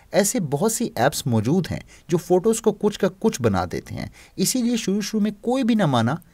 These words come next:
कि ये तस्वीरें सच हैं। लेकिन जब रैंडलिन ने अपनी कुछ वीडियोज़ पोस्ट करना शुरू की जिसमें वो डांस कर रही है और कुछ लाइव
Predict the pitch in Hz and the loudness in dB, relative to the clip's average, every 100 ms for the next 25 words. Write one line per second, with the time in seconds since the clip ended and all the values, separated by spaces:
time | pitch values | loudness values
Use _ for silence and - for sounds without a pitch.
0 | _ - 190 190 - 117 160 220 - 208 | _ -4 -4 -2 -6 -4 -4 -4 -4 -6
1 | - 95 - - - 113 190 285 220 120 | -8 -12 -12 -18 -4 0 0 2 0 0
2 | 110 101 101 110 110 110 104 113 110 - | 0 -2 0 0 2 0 -2 -4 -4 -4
3 | 87 98 151 196 - 117 - 101 104 - | -4 -2 2 2 2 -2 -2 -4 -4 -4
4 | 104 110 - - - - 135 156 196 170 | -4 -4 -6 -8 -10 -10 -4 -2 0 2
5 | 101 95 101 - - 90 80 78 101 - | 0 0 0 -2 -4 -4 -4 -8 -10 -12
6 | - 151 185 165 113 107 147 | -2 0 0 -2 0 4 4